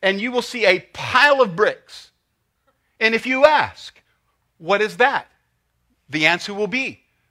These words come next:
"That was a house." Why did it fall? Here's why. Because the stones that were used were not prepared. We found them in the earth.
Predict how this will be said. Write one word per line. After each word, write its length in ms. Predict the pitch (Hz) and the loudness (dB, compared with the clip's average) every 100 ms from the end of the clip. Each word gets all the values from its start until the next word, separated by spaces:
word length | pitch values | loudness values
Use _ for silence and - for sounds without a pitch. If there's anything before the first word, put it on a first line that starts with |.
| - | -20
"That 320 | 110 147 151 | 0 2 2
was 160 | 165 180 | -2 -2
a 60 | |
house." 640 | 160 240 240 - - - _ _ _ _ _ _ _ _ | 0 -2 -4 -12 -20 -20 _ _ _ _ _ _ _ _
Why 300 | 147 156 170 | 0 4 6
did 160 | 180 190 | 4 -2
it 120 | 214 | -2
fall? 560 | - 254 262 - _ _ _ | 0 2 2 -2 _ _ _
Here's 260 | _ 165 147 | _ -6 2
why. 380 | 165 160 - - _ _ _ _ _ _ _ _ _ _ | 6 6 4 -8 _ _ _ _ _ _ _ _ _ _
Because 520 | 156 - 196 180 143 | -8 -4 -2 -2 -4
the 100 | 160 | -10
stones 640 | - - 226 247 262 220 160 | -8 -4 0 0 -2 -4 0
that 200 | 190 165 | 0 0
were 120 | 165 | -4
used 760 | 156 220 220 120 _ _ _ _ _ _ _ _ _ _ _ _ _ _ _ _ 139 | -4 -8 -8 -12 _ _ _ _ _ _ _ _ _ _ _ _ _ _ _ _ -10
were 180 | 131 | -8
not 460 | 127 135 147 - _ | -6 -4 -4 -4 _
prepared. 760 | - 143 - 147 131 107 110 _ _ _ _ _ _ _ _ _ 571 _ _ _ _ 523 508 _ _ _ _ _ _ _ _ _ _ _ _ _ _ _ _ _ _ _ _ _ _ _ _ _ _ | -12 -12 -10 -8 -8 -10 -18 _ _ _ _ _ _ _ _ _ _ _ _ _ _ _ _ _ _ _ _ _ _ _ _ _ _ _ _ _ _ _ _ _ _ _ _ _ _ _ _ _ _
We 100 | 135 | -8
found 420 | 139 - 175 208 233 | -6 -2 0 0 0
them 120 | 247 | -2
in 120 | 254 | -4
the 120 | 269 | 0
earth. 500 | 214 220 226 - - | 2 2 0 -6 -20